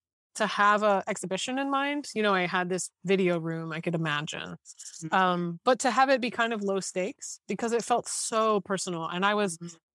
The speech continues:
Speaker 1: totally prepared to get to the end of this video and realize that nobody cared except for me. And it was just this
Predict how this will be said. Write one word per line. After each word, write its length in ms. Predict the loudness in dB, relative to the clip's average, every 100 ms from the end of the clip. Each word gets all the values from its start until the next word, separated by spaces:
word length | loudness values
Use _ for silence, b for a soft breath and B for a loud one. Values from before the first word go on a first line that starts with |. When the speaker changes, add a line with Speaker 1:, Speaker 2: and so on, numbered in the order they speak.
| _ -6
Speaker 1:
totally 420 | 2 4 4 2
prepared 600 | 0 -2 0 2 0 -2
to 80 | -6
get 160 | -6
to 80 | -6
the 80 | -6
end 200 | -2 -2
of 60 | 0
this 140 | -2
video 400 | 0 0 0 0
and 180 | -2 -2
realize 380 | 0 0 -2 -4
that 140 | -4
nobody 420 | -2 0 0 0
cared 400 | -2 -4 -4 -4
except 300 | -6 -8 -6
for 120 | -4
me. 360 | -2 -2 -4 -4
And 120 | -2 -2
it 80 |
was 160 | -2 -4
just 320 | -2 -2 -2
this 200 | -4 -6